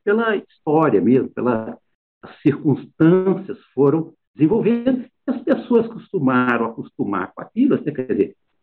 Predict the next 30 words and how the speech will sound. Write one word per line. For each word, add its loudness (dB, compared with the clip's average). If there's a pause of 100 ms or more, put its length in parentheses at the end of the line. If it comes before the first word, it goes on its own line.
(200)
passaram -2
a -6
beber 2
aquilo -4
e 0
gostar. -6 (720)
Então, 2
foram, 0 (100)
aí 4
o 2
estilo 0 (380)
cresceu, 2 (260)
né? -2 (340)
E, 0 (360)
e, 4
e 8
até -2 (760)
na, 0 (1300)
na 2
Europa, -2
na -6
Alemanha, -2
houve 2
uma -6
tendência 2
também -2
de -2
diminuir 2
o -12
amargor. -2